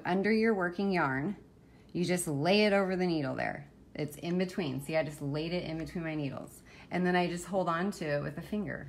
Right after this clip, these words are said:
And, and then you knit the stitch. And then after you slide it off,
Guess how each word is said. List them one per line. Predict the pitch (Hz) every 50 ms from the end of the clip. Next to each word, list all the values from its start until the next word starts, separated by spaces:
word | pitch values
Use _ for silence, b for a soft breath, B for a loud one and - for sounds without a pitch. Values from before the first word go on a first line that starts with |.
| - -
And, | - - 147 143 143 B B B B B B
and | - 190 190 190 185
then | 180 175 170 170 170 170 - -
you | - 170 160
knit | 160 160 165 160
the | - 165
stitch. | - - - 151 165 226 - - - - - - - - - - - B B B B B B B B B - - - - - - -
And | 185 180 175 175
then | 170 170 165 160 -
after | - - 170 175 180 - - 190
you | 185 175 175
slide | 175 - - 180 165 160
it | 160 156 -
off, | - 247 262 196 170 170 202 - - - -